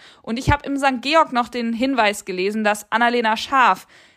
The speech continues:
die sozusagen den Hattrick hätte machen können, weil sie zweimal schon deutsche Meisterin war, leider nicht dabei ist, weil ihre Fairy Tale aktuell verletzt ist. Super, super schade. Wir haben ja gerade erst eine Pferdegeschichte zu Fairy Tale aufgenommen.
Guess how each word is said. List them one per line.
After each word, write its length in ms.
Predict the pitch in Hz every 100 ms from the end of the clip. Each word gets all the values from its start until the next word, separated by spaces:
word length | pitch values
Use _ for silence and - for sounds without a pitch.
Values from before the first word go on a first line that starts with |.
| _ -
die 440 | 226 226 220 -
sozusagen 480 | - 226 226 220 202
den 100 | 196
Hattrick 580 | 190 240 277 - 185 -
hätte 160 | 208 202
machen 300 | 185 202 185
können, 420 | 196 190 208 214
weil 220 | 180 196 185
sie 100 | 180
zweimal 540 | - 208 220 214 202
schon 180 | - 202
deutsche 240 | 196 196
Meisterin 500 | 196 202 - 185 175
war, 360 | 170 180 240 330 _
leider 480 | 208 226 254 247 -
nicht 360 | 233 247 339 -
dabei 300 | 285 277 247
ist, 240 | 254 262
weil 140 | 240 226
ihre 120 | 226
Fairy 380 | - 233 226 220
Tale 320 | 240 220 208
aktuell 340 | 220 - 202
verletzt 600 | 202 196 196 220 - -
ist. 340 | - 214 247 _ _ _
Super, 300 | 240 233 220
super 220 | 220 214
schade. 380 | - 233 233 214
Wir 80 |
haben 100 | 214
ja 80 | 214
gerade 300 | 202 208 226
erst 320 | 120 202 -
eine 240 | 208 214 208
Pferdegeschichte 680 | - 247 247 214 240 220 196
zu 120 | 220
Fairy 320 | 214 202 208
Tale 300 | 202 196 180
aufgenommen. 680 | 196 220 196 185 190 220